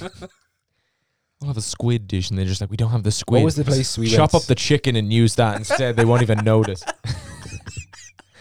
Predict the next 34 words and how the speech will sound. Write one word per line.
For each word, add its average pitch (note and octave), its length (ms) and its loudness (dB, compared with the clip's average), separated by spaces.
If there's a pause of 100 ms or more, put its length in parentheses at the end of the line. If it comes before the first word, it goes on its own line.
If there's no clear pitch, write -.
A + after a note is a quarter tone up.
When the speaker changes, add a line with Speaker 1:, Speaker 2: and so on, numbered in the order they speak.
(440)
Speaker 2:
What C#3+ 100 -10
Chinese C3+ 340 -8
we G#2+ 100 -8
got F#2 160 -12
the E2 120 -20
last E2 180 -18
time? F2+ 100 -20 (1700)
Four E2+ 240 -20
of E2 60 -20
us F2 100 -20
were E2+ 60 -20
there. - 120 -20 (2250)
Speaker 1:
Who G#2 100 -4
was G#2 120 -2
there? A#2+ 200 -6 (180)
Speaker 2:
Me, G2 60 -20
you, F2+ 240 -20
Mum, F2 120 -20
and E2 100 -20
Dad. E2+ 100 -20 (1700)
Speaker 1:
Oh, G2+ 460 2 (100)
I A#2 120 2
don't A#2+ 120 0
know. A#2+ 240 2
Dad G#2+ 460 -4
gets A2+ 280 -2
every, G2+ 220 -2
a, G2+ 320 -2
a G2 60 0
different G2+ 280 -4
one F#2+ 100 -2
every F#2 180 -4
time. F2 300 -4 (920)
Speaker 2:
Okay. - 80 -20